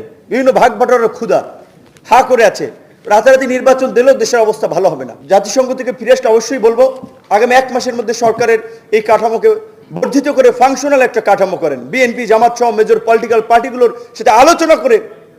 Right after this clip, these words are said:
তাদের রিপ্রেজেন্টেশন নিয়ে সরকার কাঠামোকে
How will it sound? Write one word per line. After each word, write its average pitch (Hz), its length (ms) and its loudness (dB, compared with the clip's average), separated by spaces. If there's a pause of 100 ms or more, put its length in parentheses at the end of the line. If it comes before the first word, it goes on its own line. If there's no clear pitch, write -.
(360)
তাদের 214 240 4
রিপ্রেজেন্টেশন 208 640 -2
নিয়ে 240 240 0 (680)
সরকার 220 280 0
কাঠামোকে 202 480 -2